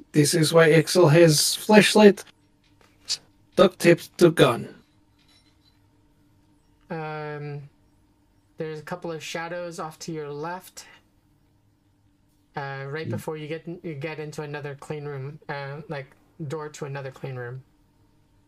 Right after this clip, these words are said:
Speaker 3: They're not moving, right?
Speaker 2: No.
Speaker 3: Okay, good.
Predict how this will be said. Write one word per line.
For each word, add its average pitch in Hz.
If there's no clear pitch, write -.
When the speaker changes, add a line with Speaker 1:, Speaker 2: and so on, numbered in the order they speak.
Speaker 3:
They're 151
not 135
moving, 113
right? 92
Speaker 2:
No. 156
Speaker 3:
Okay, 113
good. 92